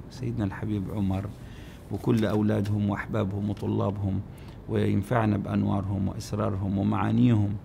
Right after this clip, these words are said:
ويعني أسأل الله أن يديم النفع بهذه القناة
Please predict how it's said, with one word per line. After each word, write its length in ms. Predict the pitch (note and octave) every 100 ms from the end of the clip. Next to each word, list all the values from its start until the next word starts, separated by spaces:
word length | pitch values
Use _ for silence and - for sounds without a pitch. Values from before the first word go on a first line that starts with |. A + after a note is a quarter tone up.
| - - - -
ويعني 1040 | A2+ G#2+ G#2 G#2 G#2 G#2 G2 G2+ G2+ - -
أسأل 220 | A#2+ -
الله 240 | A2+ A#2+
أن 80 | A#2
يديم 280 | A2 A2 A2
النفع 320 | G#2+ G#2+ G#2+
بهذه 440 | G2 G#2 G#2 G#2+ G2+
القناة 440 | G2+ - G#2 G#2